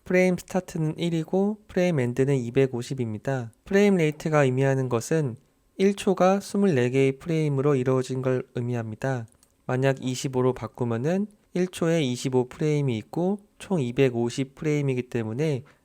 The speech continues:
이 애니메이션은 십 초짜리 애니메이션이 만들어지게 됩니다. 이 애니메이션의 길이는 자유롭게 조절할 수 있습니다.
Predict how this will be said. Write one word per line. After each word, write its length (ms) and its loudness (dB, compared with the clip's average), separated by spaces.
이 120 2
애니메이션은 880 0
십 180 -18
초짜리 460 0
애니메이션이 760 -2
만들어지게 600 -4
됩니다. 500 -10
이 140 0
애니메이션의 720 2
길이는 680 0
자유롭게 540 2
조절할 360 -2
수 140 -8
있습니다. 600 -6